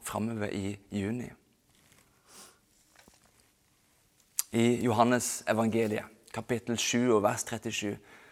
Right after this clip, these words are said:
så sier Jesus at «den som tørster, kom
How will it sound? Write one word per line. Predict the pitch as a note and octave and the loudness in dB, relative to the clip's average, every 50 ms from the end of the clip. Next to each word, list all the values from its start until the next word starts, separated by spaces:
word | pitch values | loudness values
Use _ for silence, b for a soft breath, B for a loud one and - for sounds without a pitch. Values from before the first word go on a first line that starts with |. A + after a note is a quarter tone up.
| B B B B | B B B B
så | - | 0
sier | - - D#3+ D#3 B2+ A#2 A#2 A#2+ | 2 4 4 4 2 2 2 2
Jesus | C3+ D3 - - B2+ A2+ B2 | 2 0 -2 -4 -2 -2 -2
at | A2+ A2+ | 2 4
«den | D#3 D3+ D#3 E3+ D#3+ - | 4 4 4 2 -2 -2
som | D#3 D3+ - | -4 -6 -6
tørster, | - D#3 C#3+ - - - - - - - - - _ b b b b b b b b b | -8 -10 -8 -4 -4 -4 -4 -6 -10 -14 -16 -20 _ b b b b b b b b b
kom | - - C#3+ C#3+ D3 D3+ D#3 D3+ D3 | -6 -2 0 0 0 0 -2 -4 -6